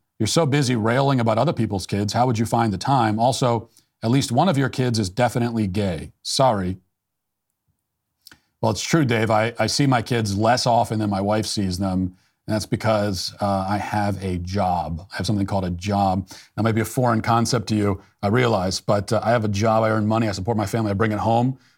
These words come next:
for my family. And my wife does, uh, most of the homeschooling because she's at home with the kids. And that's generally how we're div-, we divide things. And it's worked out pretty well so far. Six kids and counting.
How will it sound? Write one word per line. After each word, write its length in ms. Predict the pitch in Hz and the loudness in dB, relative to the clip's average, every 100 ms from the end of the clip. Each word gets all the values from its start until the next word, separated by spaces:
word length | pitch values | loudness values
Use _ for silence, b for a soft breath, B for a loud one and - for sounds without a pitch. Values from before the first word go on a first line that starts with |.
| b | b
for 160 | - 113 | 0 2
my 120 | 110 | 2
family. 520 | 127 120 120 135 139 | 0 0 2 2 0
And 160 | 107 107 | 0 0
my 100 | 104 | 2
wife 220 | 110 101 | 2 2
does, 280 | 113 98 - 113 104 98 104 | -2 -2 -8 -16 -16 -14 -2
uh, 220 | 104 - _ | -2 -2 _
most 260 | 113 107 - | -2 -2 0
of 80 | 107 | 0
the 40 | |
homeschooling 540 | 156 151 143 127 117 B B B - | 0 2 0 0 -2 B B B -6
because 380 | 120 117 107 - | 0 0 0 -4
she's 240 | - 120 | -2 0
at 100 | 117 | 0
home 420 | 110 113 110 107 _ _ _ | 2 0 0 -2 _ _ _
with 160 | 113 101 | -4 -4
the 80 | 101 | -2
kids. 200 | 117 95 | -2 0
And 60 | |
that's 120 | 104 - | -2 0
generally 280 | 110 104 | 0 0
how 100 | 95 | 0
we're 200 | 98 98 | 0 -2
div-, 220 | 87 101 - | -4 -6 -4
we 120 | 110 | -4
divide 480 | 92 95 104 110 104 | -2 0 2 2 -2
things. 460 | 104 87 87 - - _ _ _ - | -4 -2 -4 -6 -12 _ _ _ -6
And 60 | |
it's 100 | 117 | 0
worked 160 | 233 262 | 2 2
out 100 | 233 | 2
pretty 140 | 226 | 2
well 140 | 226 226 | 0 0
so 120 | 208 | -2
far. 240 | 98 73 _ _ | -4 -10 _ _
Six 240 | - 139 | -6 -2
kids 160 | - 139 | 0 0
and 80 | 131 | 0
counting. 320 | 147 165 | 0 -2